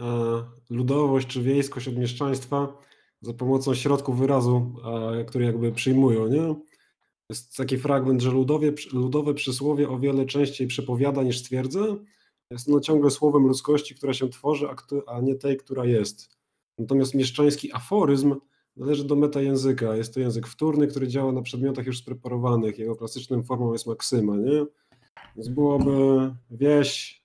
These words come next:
przysłowia, miasto, aforyzmy, nie? Maksymy. Jest taka twórczość moralistów, tego typu rzeczy, nie?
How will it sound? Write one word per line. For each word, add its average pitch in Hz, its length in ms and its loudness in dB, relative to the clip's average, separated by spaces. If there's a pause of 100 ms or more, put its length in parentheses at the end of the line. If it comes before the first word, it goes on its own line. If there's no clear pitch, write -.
przysłowia, 160 840 0 (540)
miasto, 139 720 -2
aforyzmy, 135 760 4
nie? 139 260 2
Maksymy. 131 760 0 (800)
Jest - 100 -14
taka 120 200 -6
twórczość 131 500 -4
moralistów, 131 600 0
tego 127 180 -2
typu 123 280 -6
rzeczy, 117 400 0
nie? 120 180 -4